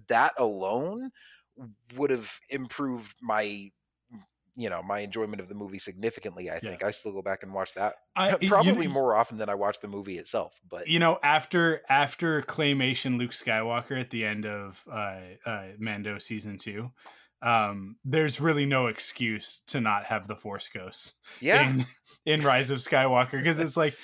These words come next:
Speaker 2: you can't make the argument to me of, like, "Well, it wouldn't have looked right." Some of these animated characters don't look right in live action. It's like, first of all, Ahsoka is in Mandalorian. It looks fantastic. So, so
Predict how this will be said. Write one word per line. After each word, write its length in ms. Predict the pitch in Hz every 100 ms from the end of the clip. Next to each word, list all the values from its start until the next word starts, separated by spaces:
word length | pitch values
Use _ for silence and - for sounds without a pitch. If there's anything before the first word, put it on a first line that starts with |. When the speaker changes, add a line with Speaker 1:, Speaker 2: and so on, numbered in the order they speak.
| - -
Speaker 2:
you 140 | 175 175
can't 220 | 202 202
make 200 | 196 190
the 100 | 170
argument 480 | 143 147 147 147 -
to 80 | 135
me 140 | 131
of, 180 | 120 117
like, 360 | 127 127 -
"Well, 380 | 190 202 202 196
it 200 | 190 196
wouldn't 320 | 175 208 185
have 160 | 165 120
looked 380 | 123 131 123 -
right." 240 | 107 104
Some 160 | - 180
of 80 | 185
these 180 | 156
animated 500 | 127 127 127 117 107
characters 540 | - 113 110 107 110 107
don't 240 | 127 123
look 180 | 113 -
right 140 | 117
in 100 | 113
live 220 | 110 107 113
action. 240 | 113 -
It's 80 | 120
like, 160 | 127
first 220 | 180 185 156
of 80 |
all, 200 | 127 101 - - -
Ahsoka 460 | 240 226 170 170 170 151
is 180 | 135 127
in 300 | 117 127 127
Mandalorian. 640 | 113 110 104 101 101 101
It 140 | 101 -
looks 200 | 117 -
fantastic. 640 | - 101 98 98 87 - _
So, 320 | - 120 104 - 127
so 340 | - 120 98